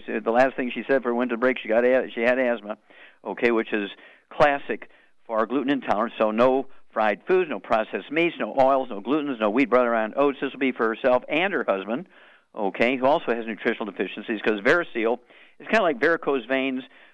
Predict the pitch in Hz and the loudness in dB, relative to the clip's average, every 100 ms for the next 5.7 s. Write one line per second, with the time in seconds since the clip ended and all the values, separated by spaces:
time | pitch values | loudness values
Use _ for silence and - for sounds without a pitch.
0 | _ - 113 120 143 127 143 135 123 123 | _ -6 0 2 2 0 -2 -2 -4 -4
1 | 107 - 151 - - 110 110 - 123 123 | -4 2 2 2 -2 -2 -2 0 2 2
2 | 123 - 123 113 - 123 113 107 135 131 | -4 -4 -6 -6 -2 -2 0 2 2 4
3 | 107 107 110 113 107 117 113 110 - 110 | 2 0 -2 -4 -2 -2 0 0 0 -2
4 | 101 101 - 98 180 175 101 - - - | 0 0 -2 -2 0 0 -2 -10 -20 -20
5 | _ _ - 98 120 127 | _ _ -20 -6 0 0